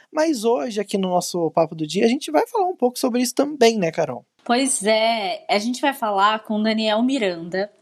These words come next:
Speaker 2: ele é do Negro Geek, que, o que que ele faz? Ele faz uma curadoria de H Qs que falam sobre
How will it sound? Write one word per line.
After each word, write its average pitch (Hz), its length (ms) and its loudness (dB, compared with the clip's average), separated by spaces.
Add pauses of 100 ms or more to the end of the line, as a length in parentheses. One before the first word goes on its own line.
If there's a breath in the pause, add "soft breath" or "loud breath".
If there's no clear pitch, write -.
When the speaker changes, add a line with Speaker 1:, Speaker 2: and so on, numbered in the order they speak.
Speaker 2:
ele 208 240 0
é 208 80 2
do 202 160 -4
Negro 240 560 2 (100)
Geek, 196 540 -4 (640 loud breath)
que, 294 260 0
o 320 60 -4
que 339 140 -4
que 427 60 0
ele 427 120 2
faz? 180 400 -2
Ele 190 140 -8
faz 254 160 0
uma 285 160 -2
curadoria 269 760 0
de 196 80 -2
H 208 220 2
Qs 226 580 -2
que - 160 0
falam 247 640 0
sobre 233 840 0